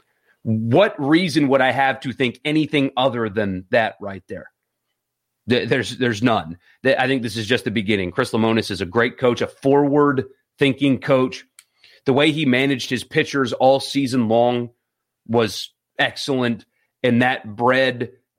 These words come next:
a deeper bullpen that executed on short rest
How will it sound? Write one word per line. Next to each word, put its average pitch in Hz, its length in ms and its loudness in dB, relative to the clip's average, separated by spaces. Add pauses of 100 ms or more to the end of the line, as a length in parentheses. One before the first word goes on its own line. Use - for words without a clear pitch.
a 123 100 -2
deeper 135 540 0
bullpen 127 800 0
that 120 180 0
executed 123 840 -2 (320)
on 113 380 0
short - 380 0
rest 127 580 -2